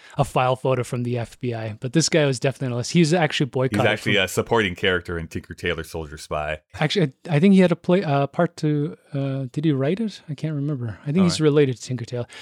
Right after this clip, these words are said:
Speaker 1: but I, I could be wrong. He is, uh, he was banned from making, uh, plays in England for a while. So that tells you
Speaker 2: Wow,
Speaker 1: something.
Speaker 2: okay,
Speaker 1: Yeah.
Speaker 2: interesting.
Speaker 1: Yeah.
Speaker 2: Yeah, I don't know exactly how much he worked on it. I couldn't find much
Speaker 1: It's a
Speaker 2: information about
Speaker 1: dialogue,
Speaker 2: what,
Speaker 1: so.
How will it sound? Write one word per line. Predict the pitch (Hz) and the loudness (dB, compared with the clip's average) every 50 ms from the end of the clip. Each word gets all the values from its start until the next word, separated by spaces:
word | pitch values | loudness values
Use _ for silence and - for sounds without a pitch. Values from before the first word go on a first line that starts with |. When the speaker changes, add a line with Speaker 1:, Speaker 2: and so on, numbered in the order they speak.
| - - - | -20 -2 0
Speaker 1:
but | 170 175 180 170 | 0 0 0 0
I, | 170 160 160 175 | -2 -2 0 0
I | 165 | 0
could | - 143 120 | 0 0 -2
be | 123 | -2
wrong. | 120 113 - _ - - _ _ _ _ _ - - | -4 -6 -8 _ -20 -20 _ _ _ _ _ -20 -20
He | _ - - - 180 185 | _ -6 0 2 4 6
is, | 185 175 151 - - | 6 4 4 4 4
uh, | 165 160 | 4 6
he | 135 165 | 6 6
was | 175 165 131 | 4 2 2
banned | - 143 147 165 165 135 - | 0 0 2 2 0 0 -2
from | - 147 139 143 | -2 -2 -2 0
making, | 143 143 - - 147 143 139 | -2 -2 -2 -2 -2 -2 -2
uh, | 143 143 143 143 | -2 -2 -4 -4
plays | - - - 160 165 143 | -6 -4 -4 -2 -2 -2
in | 156 156 | -2 0
England | 175 208 220 165 113 104 | 0 0 0 -2 -2 -6
for | - - 143 | -8 -12 -12
a | |
while. | 147 151 151 135 - - _ _ _ _ _ | -10 -10 -10 -12 -14 -16 _ _ _ _ _
So | - - 117 | -16 -12 -8
that | 117 127 - - | -8 -8 -8 -6
tells | - 127 123 | -6 -4 -2
you | 120 117 | -2 0
Speaker 2:
Wow, | 120 120 | 0 0
Speaker 1:
something. | 120 107 92 - 147 101 | 0 -2 -2 -2 -4 -4
Speaker 2:
okay, | 123 - 104 95 | -4 -2 -2 -2
Speaker 1:
Yeah. | 98 - - _ | -2 -4 -8 _
Speaker 2:
interesting. | 113 123 - 101 82 - - 127 127 - | -12 -6 -4 -4 -4 -6 -8 -14 -14 -8
Speaker 1:
Yeah. | - 135 120 - | -6 -6 -4 0
Speaker 2:
Yeah, | 127 117 | 0 0
I | 120 143 | 2 0
don't | 180 196 | 0 -2
know | 220 202 | 0 -2
exactly | 160 135 117 117 117 120 123 - - 113 107 104 | -2 -2 -2 -2 -2 -2 -2 -4 -4 -2 -2 -4
how | 92 - - 104 101 | -4 -4 -2 -2 -2
much | 98 95 95 98 - - - - | 0 -2 -4 -6 -8 -12 -16 -12
he | 98 90 | -12 -10
worked | 85 87 87 - - | -10 -10 -10 -6 -4
on | 104 104 107 | -4 -4 -2
it. | 98 | -4
I | 92 | -4
couldn't | 95 - - 104 95 92 - | -6 -6 -6 -8 -8 -6 -4
find | - 92 87 87 | -4 -4 -4 -4
much | 87 87 85 | -4 -6 -8
Speaker 1:
It's | - | -8
a | 87 | -12
Speaker 2:
information | 85 - - - 190 180 | -12 -10 -4 -2 0 0
about | 139 131 123 120 | 0 0 -2 0
Speaker 1:
dialogue, | 120 123 123 120 113 113 117 | 0 0 -2 -2 -2 -4 -4
Speaker 2:
what, | 92 95 | -4 -4
Speaker 1:
so. | - 120 110 | -4 -6 -8